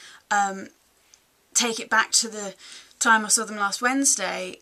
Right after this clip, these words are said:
completely different environment, obviously. Shepherd's Bush Umpire is quite large. It's got many levels, um, of balconies, quite a big standing area, and suddenly you're stood in this small, intimate, as I say, kind of like a pub environment.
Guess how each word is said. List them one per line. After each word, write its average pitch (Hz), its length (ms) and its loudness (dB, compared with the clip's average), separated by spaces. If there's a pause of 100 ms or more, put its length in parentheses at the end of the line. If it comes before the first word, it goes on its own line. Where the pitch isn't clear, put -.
(100)
completely 247 640 -4
different 202 340 -10
environment, 196 420 -6
obviously. 190 400 -4
Shepherd's 208 320 -4
Bush 202 200 -8
Umpire 202 340 -8
is 190 100 -2
quite 208 300 -6
large. 190 500 -6 (300)
It's - 120 -2
got - 160 -8
many 202 260 -8
levels, 190 640 -4
um, 185 300 -8
of 180 120 -18
balconies, 190 760 -6 (260)
quite - 240 -6
a - 40 -12
big 196 220 -12
standing 196 440 -2
area, 202 420 -8
and 196 160 -4
suddenly 196 500 -4
you're 190 180 -12
stood 190 420 0
in 190 120 -12
this 180 120 -8
small, 220 260 -6
intimate, 196 600 -8
as 196 160 -8
I 196 60 -6
say, 190 200 -4
kind 202 280 -12
of 196 60 -16
like 185 160 -14
a - 40 -20
pub 202 360 -8
environment. 185 640 -12